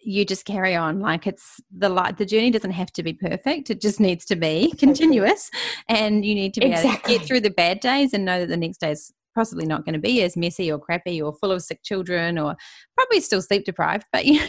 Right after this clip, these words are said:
Speaker 1: you know, you get to work with that. The morning coffee delivery would really help, though. I think it's a really great business
Speaker 2: Wouldn't it
Speaker 1: venture.
Speaker 2: be
Speaker 1: <laughs>
Speaker 2: amazing? Do you
Speaker 1: Every
Speaker 2: know I sent
Speaker 1: morning.
Speaker 2: my new, every morning.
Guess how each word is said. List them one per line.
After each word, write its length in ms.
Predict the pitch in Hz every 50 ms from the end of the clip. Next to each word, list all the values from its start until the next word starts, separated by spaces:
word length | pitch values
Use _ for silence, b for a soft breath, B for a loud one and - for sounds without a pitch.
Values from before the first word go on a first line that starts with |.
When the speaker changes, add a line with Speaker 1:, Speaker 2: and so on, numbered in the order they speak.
| - -
Speaker 1:
you 160 | - 302 302 302
know, 80 | 277
you 180 | 202 208 240 285
get 220 | 285 - 415 403 -
to 80 | - 262
work 260 | 202 202 214 - -
with 120 | 220 202 -
that. 240 | 147 156 208 - - _ B B B B B
The 180 | 240 233 214 208
morning 360 | - 226 240 269 294 339 302 294
coffee 320 | - 214 202 - 226 202
delivery 360 | - 170 170 160 147 165 165
would 320 | 160 165 170 170 170 175 190
really 240 | 214 214 233 220
help, 280 | 180 165 175 165 160 - _ -
though. 100 | - 147
I 80 | -
think 180 | - - 226 220
it's 140 | 233 - 196
a 60 | 175
really 240 | 170 175 170 170 165
great 260 | - 170 156 - 185
business 280 | 190 220 233 170 180 233
Speaker 2:
Wouldn't 200 | 240 185 190 180
it 60 | 226
Speaker 1:
venture. 560 | 247 247 226 202 202 208 277 262 - - 240 240 - -
Speaker 2:
be 80 | - - - _
Speaker 1:
<laughs> 460 | _ _ _ _ _ - - - 208
Speaker 2:
amazing? 540 | 208 202 196 180 175 180 185 196 240 294 311
Do 80 | 302 294
you 60 | 339
Speaker 1:
Every 120 | - 269
Speaker 2:
know 180 | 262 247 247 247
I 60 | 247
sent 180 | 226 190 - 233
Speaker 1:
morning. 40 | 233
Speaker 2:
my 120 | 214 196 196
new, 300 | 196 196 196 202 202 208 - _ _ _ _ _ - 226
every 200 | 220 202 233 202
morning. 380 | 190 180 175 170 165 170 170